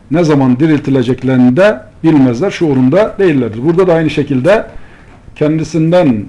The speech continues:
yardım istenilen kimselerin ölü olan kimseler,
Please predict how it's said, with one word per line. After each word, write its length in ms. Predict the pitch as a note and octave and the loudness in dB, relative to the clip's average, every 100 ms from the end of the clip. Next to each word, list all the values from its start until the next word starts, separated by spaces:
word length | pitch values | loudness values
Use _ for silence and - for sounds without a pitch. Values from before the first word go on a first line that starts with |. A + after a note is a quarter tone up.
| - | -6
yardım 360 | C3+ D3+ D3 F3 | 0 0 0 -2
istenilen 440 | C#3+ C#3+ B2+ B2 | -2 0 0 -2
kimselerin 640 | B2+ D3+ D#3 C3 D#3 A#3 - | -4 -4 -2 -2 -2 -6 -2
ölü 180 | E3 G#3+ | 2 4
olan 280 | D#3+ C3 B2 | 4 2 -2
kimseler, 460 | B2+ A#2 A2 G#2+ | -6 -6 -10 -12